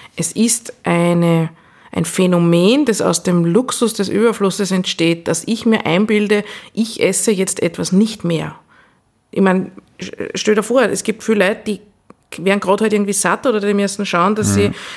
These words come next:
Speaker 1: die Nährstoffe jetzt nicht von einem intellektuellen Zugang her, sondern einfach möglichst preiswert, äh, zusammenbekommen, um sich und ihre Familie zu ernähren. Und wir diskutieren darüber, was wir alles weglassen,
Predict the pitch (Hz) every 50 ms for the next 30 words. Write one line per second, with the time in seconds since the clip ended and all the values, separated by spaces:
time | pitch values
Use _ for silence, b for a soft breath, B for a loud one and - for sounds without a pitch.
0 | B B - 208 208 208 196 185 185 202 - - 220 214 214 - 233 233 233 233
1 | 226 208 196 180 180 - 185 185 185 190 180 - - 180 175 175 175 170 175 180
2 | 185 170 180 190 - - 233 240 285 320 302 - 247 - 208 202 185 190 185 175
3 | 190 185 190 - - 185 - - 208 - B B B B B B B 202 202 196
4 | 202 208 - - - - 170 165 160 156 196 208 202 202 214 214 220 214 220 -
5 | - - - - - - - - - - 208 185 202 180 185 208 233 220 240 233
6 | - 214 214 220 226 214 202 - 220 196 - 202 196 185 190 - - 175 175 196
7 | 226 262 254 254 - - 175 180 175 170 190 208 190 196 190 - 180 - - -
8 | 185 - - 185 214 262 269 240 180 180 180 190 202 165 160 170 190 226 220 180
9 | 180 - - 135 143 175 - - 175 170 165 170 165 - 208 226 226